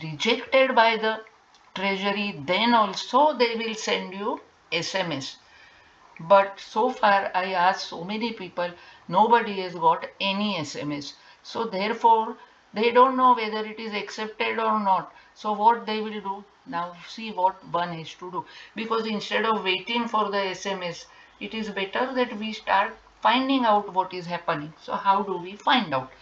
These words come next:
So now see here, the third one. So please keep on checking, keep on checking, huh? Because somewhere we used to hear, no, when we were young, "Apply, apply, no reply." So that is why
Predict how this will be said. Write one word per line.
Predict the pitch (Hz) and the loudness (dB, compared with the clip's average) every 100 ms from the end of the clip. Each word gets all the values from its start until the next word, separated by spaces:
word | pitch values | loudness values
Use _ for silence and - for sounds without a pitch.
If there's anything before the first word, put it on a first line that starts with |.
| - - - | -20 -20 -4
So | 220 | 2
now | 214 196 196 | 4 4 4
see | 196 233 202 | 0 -6 -8
here, | 170 196 247 359 - _ _ - | -6 -2 -2 -4 -10 _ _ -10
the | - | -8
third | 196 196 202 208 | -2 4 4 4
one. | 196 262 - - | 0 0 -6 -18
So | - 220 | -4 -4
please | 214 214 254 285 | -2 -4 -2 -2
keep | - 214 214 | -4 -8 2
on | 214 214 208 | 2 2 -2
checking, | - 196 - 247 247 - - | -6 -6 -4 -4 -4 -10 -10
keep | - 233 - | -4 -2 6
on | 247 233 | 6 6
checking, | - 190 - 180 170 | 0 -6 -6 -8 -8
huh? | 185 294 _ _ _ - | -8 -10 _ _ _ -16
Because | 190 196 208 208 | -8 0 0 2
somewhere | 208 190 202 220 214 | 2 2 0 0 -2
we | 214 | -4
used | 202 202 - | -8 -10 -8
to | 202 185 - - - | -6 -6 -10 -18 -20
hear, | 160 202 190 175 | -8 -2 -2 -2
no, | - 285 | -6 -6
when | 202 190 | -6 -6
we | 180 | -6
were | 185 185 | 0 0
young, | 180 175 - - - _ | 2 -2 -4 -12 -20 _
"Apply, | - 170 196 208 190 | -2 0 4 6 4
apply, | 185 190 190 185 | 2 2 2 2
no | 185 185 | 0 0
reply." | 175 170 165 160 151 - _ | 0 -8 -4 -4 -4 -16 _
So | - 202 | -12 -6
that | 196 190 185 | 0 0 0
is | 202 | -4
why | 208 220 214 | 2 4 2